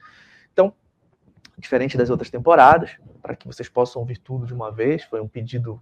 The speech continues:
que vocês fizeram muito pra gente, a gente tá fazendo o máximo pra manter. Salvo outro dia que o Advan fez uma live, foi uma hora e meia, né? <laughs> Mas,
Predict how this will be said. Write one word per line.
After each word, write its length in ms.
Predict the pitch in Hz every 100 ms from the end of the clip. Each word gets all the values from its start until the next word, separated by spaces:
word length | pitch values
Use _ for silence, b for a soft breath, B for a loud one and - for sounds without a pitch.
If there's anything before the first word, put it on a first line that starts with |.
| _
que 80 |
vocês 300 | 110 113 -
fizeram 340 | - 104 107 110
muito 340 | 113 127 139
pra 160 | - 135
gente, 300 | 123 135 156
a 40 |
gente 120 | 143
tá 140 | - 160
fazendo 360 | - 156 151
o 40 | 143
máximo 340 | 123 139 156
pra 160 | 151 151
manter. 320 | 160 180 - _ b b b b b b
Salvo 220 | - 185
outro 180 | 240 262
dia 180 | 170 214
que 80 | 214
o 20 |
Advan 320 | 190 165 170
fez 220 | 185 160
uma 160 | 165 160
live, 260 | 147 175 175
foi 140 | 180
uma 140 | 202
hora 100 | 214
e 20 | 220
meia, 280 | 131 117
né? 200 | 110 123 -
<laughs> 20 |
Mas, 540 | 147 - 160 151 -